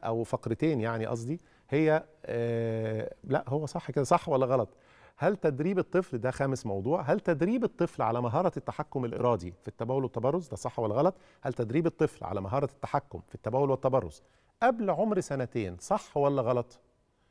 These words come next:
احنا دايمًا بناخد صح وغلط في هيئة سؤال. الإجابة إن ده غلط. ليه؟ لأن عمر سنتين هو الحد الأدنى من العمر لاكتمال نمو العضلات الخاصة بالتحكم،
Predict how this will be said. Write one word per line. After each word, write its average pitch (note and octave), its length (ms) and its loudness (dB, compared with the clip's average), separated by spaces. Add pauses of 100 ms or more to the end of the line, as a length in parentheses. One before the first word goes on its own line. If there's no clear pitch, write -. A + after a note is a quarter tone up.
احنا B2 140 -6
دايمًا C#3+ 260 2
بناخد A#2+ 360 -4
صح D3+ 200 -2
وغلط D3 280 0
في - 80 -8
هيئة C3 180 -2
سؤال. F2 320 -10 (460)
الإجابة F#3 440 2
إن C3+ 160 0
ده C3 80 4
غلط. - 420 -12 (960)
ليه؟ A#2 360 -2 (220)
لأن D3+ 260 0
عمر A#3+ 280 4
سنتين F3+ 580 0 (100)
هو B2 100 4
الحد E3+ 380 -2
الأدنى C#3+ 500 -2
من A#2 180 0
العمر B2+ 500 -2 (200)
لاكتمال C#3+ 680 2
نمو D3 300 2
العضلات A2+ 580 0
الخاصة C#3 440 -2
بالتحكم، - 680 -6